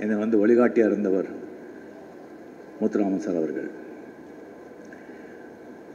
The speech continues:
ஒரு பன்னெண்டு வருஷங்கள் ஆச்சு உங்களை சந்திச்சு. பெரிய வந்து ஒரு, அப்போ ஒரு படம் நல்லா போச்சுன்னு சொன்னா ஒவ்வொரு வாட்டியும் வந்து இன்னும் ஹண்ட்ரட் டேஸ், ட்வென்டி ஃபைவ், ட்வென்டி ஃபைவ் வீக்ஸ் எல்லாம் போச்சுன்னா அந்த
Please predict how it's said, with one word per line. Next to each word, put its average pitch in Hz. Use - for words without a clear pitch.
ஒரு 117
பன்னெண்டு 127
வருஷங்கள் 131
ஆச்சு 120
உங்களை 113
சந்திச்சு. 120
பெரிய 147
வந்து -
ஒரு, 123
அப்போ 156
ஒரு 143
படம் 160
நல்லா 160
போச்சுன்னு 147
சொன்னா 147
ஒவ்வொரு 143
வாட்டியும் 143
வந்து 131
இன்னும் 131
ஹண்ட்ரட் 135
டேஸ், 135
ட்வென்டி 143
ஃபைவ், 139
ட்வென்டி 135
ஃபைவ் 135
வீக்ஸ் 139
எல்லாம் 135
போச்சுன்னா 131
அந்த 151